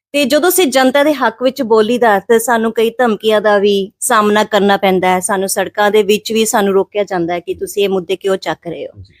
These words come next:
Speaker 1: ਬਾਕੀ ਇਹ ਗੱਲ ਹੈ ਕਿ ਜੋ ਮੈਂ, ਮੇਰਾ ਵਿਆਹ ਵੀਹ ਤੋਂ ਬਾਈ, ਅਹ, ਵੀਹ ਸਾਲ ਹੋਲ ਚੱਲੇ ਆ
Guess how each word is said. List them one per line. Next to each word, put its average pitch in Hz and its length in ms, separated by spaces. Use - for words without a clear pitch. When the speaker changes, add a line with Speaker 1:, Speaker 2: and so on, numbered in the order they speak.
Speaker 1:
ਬਾਕੀ 311 560
ਇਹ 294 160
ਗੱਲ 269 280
ਹੈ 277 60
ਕਿ 277 200
ਜੋ 277 200
ਮੈਂ, 269 320
ਮੇਰਾ 254 260
ਵਿਆਹ 240 360
ਵੀਹ 285 320
ਤੋਂ 254 200
ਬਾਈ, 214 260
ਅਹ, 208 360
ਵੀਹ 269 160
ਸਾਲ 262 260
ਹੋਲ 233 160
ਚੱਲੇ 185 380
ਆ 214 140